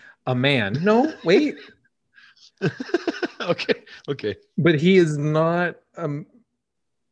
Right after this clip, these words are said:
Speaker 1: at least based on that video. I mean, that just doesn't pass muster.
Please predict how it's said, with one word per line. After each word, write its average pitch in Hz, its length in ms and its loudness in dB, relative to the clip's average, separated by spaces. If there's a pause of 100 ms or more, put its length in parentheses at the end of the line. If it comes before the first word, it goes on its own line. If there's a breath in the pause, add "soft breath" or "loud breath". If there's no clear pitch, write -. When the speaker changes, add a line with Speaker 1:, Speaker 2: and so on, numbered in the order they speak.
(1200)
Speaker 1:
at 151 140 0
least 190 240 2
based 156 240 0
on 123 100 2
that 120 160 2
video. 92 500 -4
I 123 60 -6
mean, 123 380 -4 (1700)
that 143 200 2
just 143 180 -2
doesn't 120 260 0
pass 113 280 -4
muster. 110 560 -6